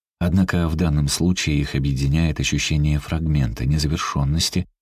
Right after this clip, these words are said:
недосказанности. Иными словами, по мнению искусственного интеллекта, безобразно то, что не обладает полнотой.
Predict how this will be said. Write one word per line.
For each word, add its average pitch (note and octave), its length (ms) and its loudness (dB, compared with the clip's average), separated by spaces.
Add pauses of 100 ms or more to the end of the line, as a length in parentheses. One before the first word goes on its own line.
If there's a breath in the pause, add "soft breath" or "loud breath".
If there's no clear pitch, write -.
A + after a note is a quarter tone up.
недосказанности. D2 960 -2 (560)
Иными G#2+ 280 4
словами, A2 480 2
по F#2 160 0
мнению F#2+ 400 6
искусственного F2 680 2
интеллекта, E2+ 520 0
безобразно C#2+ 680 0
то, A2+ 160 -2
что - 180 -2
не D2 120 2
обладает C2+ 580 -2
полнотой. B1 600 -6